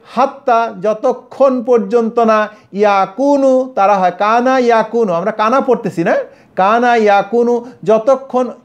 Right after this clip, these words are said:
হ্যাঁ, হাত্তার পরে ইয়াকুনু না ছিল। ওই যে আমার এক ভাই বলছে, "হাত্তা দিয়া তো উদাহরণ পাইতেছি না।" এই দেখেন, হাত্তার পরে ইয়াকুনু না ছিল, হয়ে গেছে ইয়াকুনু। নুনটা কেটে গেছে ভাইয়া।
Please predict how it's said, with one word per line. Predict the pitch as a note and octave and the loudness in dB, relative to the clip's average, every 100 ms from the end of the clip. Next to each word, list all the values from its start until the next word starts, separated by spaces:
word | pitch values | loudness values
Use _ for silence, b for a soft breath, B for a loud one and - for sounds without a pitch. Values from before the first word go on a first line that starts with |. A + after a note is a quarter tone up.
| _ _ F#3 | _ _ -2
হ্যাঁ, | A#3+ C4 | -2 -2
হাত্তার | D#3 G3 - A#3 A#3 | -2 -2 0 0 2
পরে | A3+ A#3 B3 | 0 2 2
ইয়াকুনু | G#3+ G#3+ G#3 G#3+ A3 C#4+ | 2 0 0 0 2 2
না | C#4 A3 | 4 2
ছিল। | E3+ D3+ G#2+ - _ b b b - | -2 -8 -8 -12 _ b b b -2
ওই | |
যে | F3+ | 2
আমার | G3+ G#3+ | 4 2
এক | F3+ | 2
ভাই | F3+ G#3+ | 0 0
বলছে, | G#3 G#3 | 0 0
"হাত্তা | D#3+ F3+ - A3 | -2 -2 -2 -2
দিয়া | G3 G#3 | 0 0
তো | G#3+ | 2
উদাহরণ | G3+ F#3+ F3+ F3 G3 | 2 2 0 0 0
পাইতেছি | F#3 - E3+ F#3 | -2 -2 -2 0
না।" | F3+ F3+ - B | 0 -2 -6 B
এই | - | -2
দেখেন, | G3 F#3 D3 - B - | 0 0 -2 -6 B -4
হাত্তার | F#3 F#3 A#3+ A#3 | -4 -2 0 0
পরে | G3+ G#3+ A3+ | 2 2 4
ইয়াকুনু | G#3 G3+ G3 G3 G3+ B3+ | 2 2 0 -2 0 2
না | C4+ C4 | 2 2
ছিল, | B3+ B3+ D4+ - B B | 2 0 0 -4 B B
হয়ে | F3+ G3+ | -4 -2
গেছে | G3 A3+ | -2 0
ইয়াকুনু। | G3 F3 - C#4+ A3+ C#3 A2 - B B | 2 0 0 -2 0 -2 -6 -14 B B
নুনটা | E3+ A3 A3 A#3+ | 0 2 2 2
কেটে | A#3+ A3+ G#3+ G#3 | 2 0 0 0
গেছে | G3+ G3 D#3 | 0 -2 0
ভাইয়া। | F3 D3+ | 0 0